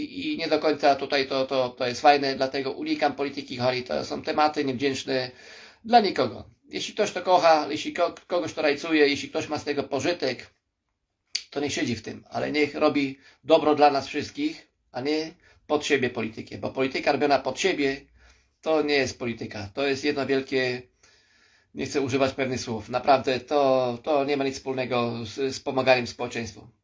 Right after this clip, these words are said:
Także, kochani, dobrych, spokojnych, radosnych świąt, dużo, dużo zdrówka, radości, uśmiechu. No i co? Do usłyszenia, do zobaczyska i zapraszam do kontaktu. Będę wam naprawdę wdzięczny,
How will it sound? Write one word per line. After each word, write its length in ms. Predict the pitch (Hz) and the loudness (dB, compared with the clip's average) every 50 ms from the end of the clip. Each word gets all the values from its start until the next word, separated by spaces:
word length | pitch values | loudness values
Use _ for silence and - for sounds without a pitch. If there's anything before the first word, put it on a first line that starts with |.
| _ _ _ _ _ _ - | _ _ _ _ _ _ -10
Także, 220 | - 123 - 131 127 | -10 -8 -8 -8 -6
kochani, 440 | 139 131 139 131 127 120 113 - _ _ _ - - _ _ _ | -4 -2 -2 -2 -2 -4 -10 -12 _ _ _ -20 -20 _ _ _
dobrych, 460 | 131 170 185 185 - 165 165 160 - | 6 8 8 8 8 4 -2 -4 -6
spokojnych, 580 | - - - 147 - 165 156 151 147 147 139 127 | -10 -8 -8 -4 2 4 4 4 4 0 -2 0
radosnych 440 | 131 131 143 143 - - 135 120 - | 0 0 0 0 -4 -4 -10 -12 -8
świąt, 280 | - 139 131 127 - - _ 131 | -6 -6 -6 -6 -8 -16 _ -8
dużo, 260 | 139 147 131 135 127 | -6 -4 -4 -4 -4
dużo 220 | 127 113 123 117 | -4 -6 -6 -4
zdrówka, 560 | 104 135 147 139 139 - 139 131 127 120 - _ 135 | 4 4 4 4 4 -2 -2 -2 -2 -2 -6 _ -8
radości, 480 | 127 120 127 139 135 - - - 131 120 | -8 -6 -2 -2 -4 -4 -4 -8 -8 -8
uśmiechu. 600 | 120 113 - 127 127 127 123 - 123 120 120 - _ _ _ _ _ _ _ _ | -8 -8 -8 -8 -8 -8 -6 -6 -8 -8 -10 -12 _ _ _ _ _ _ _ _
No 120 | - 175 190 | -6 -4 -4
i 80 | 185 | -4
co? 360 | 185 - 175 170 170 165 - - | -4 -4 -4 -4 -6 -6 -12 -12
Do 120 | - 165 180 | -6 -4 -4
usłyszenia, 500 | 180 - - 180 190 180 170 139 - - | -4 -4 -6 -6 -6 -6 -6 -8 -10 -8
do 140 | - 143 139 | -6 -4 -4
zobaczyska 680 | 151 151 151 151 - 156 - - - - - - - _ _ _ - | -2 -2 -2 -4 -4 -8 -10 -10 -12 -14 -14 -14 -18 _ _ _ -10
i 80 | 147 | 0
zapraszam 420 | 143 190 175 190 185 - 160 160 156 | 0 2 4 4 4 4 2 0 -2
do 100 | 160 151 | -4 -4
kontaktu. 480 | 156 151 - 135 - - - - - _ _ _ _ _ - | -4 -2 0 -2 -2 -2 -6 -20 -20 _ _ _ _ _ -16
Będę 340 | 123 156 170 156 151 147 | -4 -4 -2 2 2 2
wam 160 | 135 143 139 135 | 2 2 2 2
naprawdę 420 | 135 127 147 151 147 131 135 131 | 0 2 4 2 2 4 2 -4
wdzięczny, 500 | 120 139 165 160 - - - 175 175 | -4 -4 -6 -6 -8 -8 -6 -8 -8